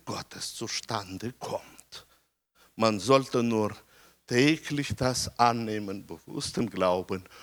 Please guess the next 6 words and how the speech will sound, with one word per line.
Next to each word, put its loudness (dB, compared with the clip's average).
und -4
danken. -6
Und 6
danken. -2
Dann 4
kommt 4